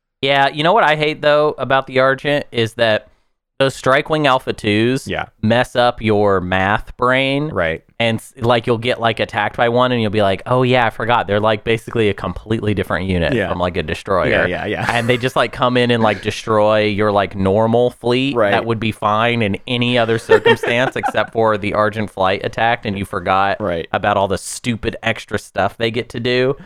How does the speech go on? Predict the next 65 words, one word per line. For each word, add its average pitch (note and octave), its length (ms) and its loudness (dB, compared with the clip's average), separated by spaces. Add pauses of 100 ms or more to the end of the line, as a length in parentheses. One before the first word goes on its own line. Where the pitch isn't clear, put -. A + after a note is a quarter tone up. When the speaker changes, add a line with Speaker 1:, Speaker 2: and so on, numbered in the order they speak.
(600)
Speaker 1:
So E3 160 6
in E3 120 2
that A3+ 280 4
way, F#3+ 340 4
I'd D#3 260 2
say D#3 260 2
that's D3+ 220 2
kinda F3+ 280 0
evil. F#3+ 500 4
Speaker 2:
Yeah. G2+ 180 6
Speaker 1:
I D3+ 100 4
don't F#3+ 180 2
know. A#3 340 4
Speaker 2:
Not E3+ 200 4
great. A#2+ 200 4
Speaker 1:
It's G#2+ 140 -2
tough F#3+ 220 -2
to B3 100 -10
say. F#3 500 2
Speaker 2:
Yeah. E2+ 80 0
Speaker 1:
Tough - 200 -8
Speaker 2:
Capable G3 480 4
Speaker 1:
to F3+ 100 6
Speaker 2:
of C#3+ 60 4
Speaker 1:
say. - 40 2
Speaker 2:
violence A#2+ 520 4
is G2+ 120 -10
the G2+ 140 -2
idea, E2+ 580 -4
I F#2+ 60 -8
think. D#2 340 -10
Very C#3 300 2
capable A#2 600 -2
of G#2+ 80 -4
violence. F2 360 -4
Speaker 1:
Well, G#2 100 2
they're C3 220 4
all A3 240 4
capable C#3+ 560 0
of G#2 80 0
violence. F2+ 260 2
Speaker 2:
But B2+ 160 4
they C#3 160 6
are F3 160 10
a, E3+ 100 4
Speaker 1:
They're C3 140 2
Speaker 2:
I'm D3+ 140 8
Speaker 1:
all F#3 120 4
Speaker 2:
saying G3+ 220 6
Argent E3 320 4
is C3+ 140 0
very C#3 260 6
capable B2+ 460 0
of A2+ 100 0
a A#2+ 60 2
lot A2+ 340 4
of G2 80 -6
violence. D2+ 540 -10
You G#2 60 -2
know G#2 40 -2
what G#2 100 -2
I G2 100 -2
mean? G2+ 140 -2
Speaker 1:
That's G#2 200 0
true. F2+ 400 -2